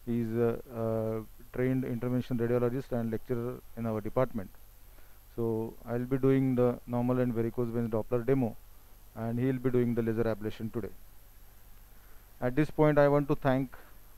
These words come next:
all, uh, including WatchWiz Technologies, who have been supporting us, uh, in live transmission of these videos,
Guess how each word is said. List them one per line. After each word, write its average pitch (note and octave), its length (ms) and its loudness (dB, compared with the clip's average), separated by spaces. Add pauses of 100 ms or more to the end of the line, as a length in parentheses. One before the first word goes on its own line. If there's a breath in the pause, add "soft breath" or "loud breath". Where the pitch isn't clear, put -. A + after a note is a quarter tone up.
all, C3 300 2 (840 soft breath)
uh, A#2 300 0 (160)
including C3 460 2
WatchWiz B2 320 0
Technologies, B2+ 600 2 (540)
who B2 160 2
have B2 240 4
been B2 140 0
supporting B2 480 0
us, B2 100 0 (120)
uh, A2+ 300 -2 (220)
in A#2+ 220 -4
live A#2+ 180 0
transmission B2+ 500 -2
of A#2 160 0
these A#2 200 0
videos, A2+ 340 0